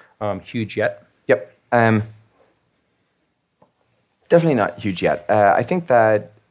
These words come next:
Speaker 2: you, you, you have to be sort of somewhat okay with sort of making, I mean, I, I guess multiple people have, have kind of, um, made the statement that, uh, you, you can't judge decisions,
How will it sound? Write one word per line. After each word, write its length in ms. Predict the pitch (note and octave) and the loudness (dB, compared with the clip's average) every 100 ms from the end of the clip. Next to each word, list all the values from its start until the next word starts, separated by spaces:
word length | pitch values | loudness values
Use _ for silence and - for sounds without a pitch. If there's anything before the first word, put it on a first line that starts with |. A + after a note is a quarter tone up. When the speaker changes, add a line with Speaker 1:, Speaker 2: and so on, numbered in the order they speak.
| _ _ _ _ _ - | _ _ _ _ _ -20
Speaker 2:
you, 460 | D#2 - - A#2+ A2+ | -20 -20 -8 -4 -2
you, 200 | A2 G#2+ | -2 -4
you 180 | G2+ G#2 | -4 -4
have 140 | G2+ | -4
to 40 | |
be 60 | A#2 | -6
sort 140 | G#2+ | -10
of 60 | G2 | -8
somewhat 280 | G#2+ G2 G#2 | -4 -2 0
okay 400 | G#2 G#2+ F#2+ G2 | -2 -2 -2 -2
with 180 | F#2+ - | -4 -6
sort 140 | G2 | -8
of 100 | F2 | -6
making, 540 | F#2+ F#2+ F#2 F2+ E2+ E2 _ _ _ _ _ _ _ - | -6 -6 -6 -4 -6 -8 _ _ _ _ _ _ _ -14
I 60 | F2+ | -10
mean, 100 | D#2 | -8
I, 320 | G#1 - A#2+ | -6 -4 -2
I 80 | A#2 | -2
guess 200 | A#2 A2 | -2 -2
multiple 260 | B2+ E3 B2+ | 0 0 -2
people 200 | A2+ G#2+ | -2 -4
have, 300 | G#2 G2 - | -2 -4 -6
have 360 | G2 F#2+ - - _ - | -10 -10 -16 -20 _ -16
kind 160 | - F2+ | -6 -4
of, 340 | E2+ E2 - F2+ | -4 -8 -12 -6
um, 480 | E2+ E2 E2 D#2+ | -4 -4 -6 -6
made 160 | E2+ F2+ | -8 -8
the 60 | E2+ | -8
statement 440 | F#2 F2 F2 E2 | -8 -6 -8 -6
that, 300 | F2 E2 E2 - | -4 -4 -6 -8
uh, 180 | E2+ E2 | -6 -4
you, 260 | E2 F2 E2 | -6 -8 -10
you 120 | F#2 | -14
can't 480 | - G#2 F#2 F2 - - | -8 -6 -6 -6 -12 -6
judge 260 | F#2+ F#2+ - | -4 -4 -6
decisions, 640 | F#2 F#2 F#2+ F#2 F2 | -10 -6 -4 -4 -6